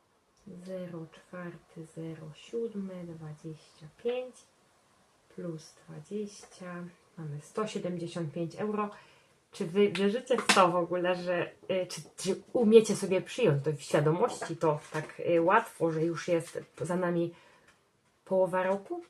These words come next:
Że już jest, y, ten rok, który się dopiero zaczął, że już połowa jego minęła i zaraz minie druga połowa i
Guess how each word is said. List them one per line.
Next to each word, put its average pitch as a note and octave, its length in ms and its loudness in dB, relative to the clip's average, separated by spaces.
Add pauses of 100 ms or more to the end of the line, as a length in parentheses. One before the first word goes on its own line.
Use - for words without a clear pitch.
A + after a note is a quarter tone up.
(120)
Że F3+ 160 -6
już G3 200 -2
jest, F#3+ 340 0
y, - 40 -10 (760)
ten G3 160 6
rok, B3 280 8
który F#3+ 200 -2
się - 120 -8
dopiero G3 320 -2
zaczął, A3+ 340 4
że G3 120 0
już G3+ 160 2
połowa G3+ 380 2
jego F3+ 240 0
minęła G#3 420 2
i - 60 2
zaraz G3 320 -2
minie F#3+ 220 0
druga G#3 300 -4
połowa G#3 460 0
i F#3+ 240 -6